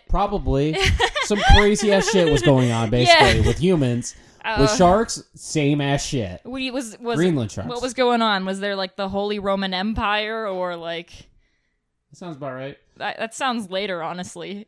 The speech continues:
Speaker 1: The authors further concluded that the species reaches sexual maturity at about a hundred fifty years of age.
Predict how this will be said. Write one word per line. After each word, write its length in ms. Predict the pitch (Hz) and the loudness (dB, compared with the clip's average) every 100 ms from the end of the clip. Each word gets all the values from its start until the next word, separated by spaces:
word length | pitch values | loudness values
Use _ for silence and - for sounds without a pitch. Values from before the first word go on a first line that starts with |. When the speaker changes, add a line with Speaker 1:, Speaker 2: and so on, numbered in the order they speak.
| - | -16
Speaker 1:
The 240 | 120 127 | -10 -6
authors 420 | 123 135 147 139 | -4 -6 -6 -10
further 420 | - 127 123 127 | -14 -10 -10 -10
concluded 540 | 120 120 107 110 101 98 | -12 -12 -10 -8 -8 -10
that 120 | 95 | -12
the 80 | 101 | -14
species 540 | - 110 98 104 90 | -12 -10 -10 -10 -12
reaches 380 | 95 98 - 98 | -12 -14 -12 -16
sexual 380 | - 98 - 101 | -14 -16 -12 -12
maturity 560 | 92 - 98 95 104 - | -12 -12 -14 -14 -14 -16
at 180 | 101 | -14
about 260 | 98 95 95 | -14 -14 -14
a 80 | 95 | -14
hundred 320 | 92 101 98 | -12 -12 -10
fifty 320 | - - - | -12 -14 -18
years 320 | 101 - 98 | -18 -18 -20
of 100 | - 104 | -20 -20
age. 380 | 104 - - | -20 -20 -20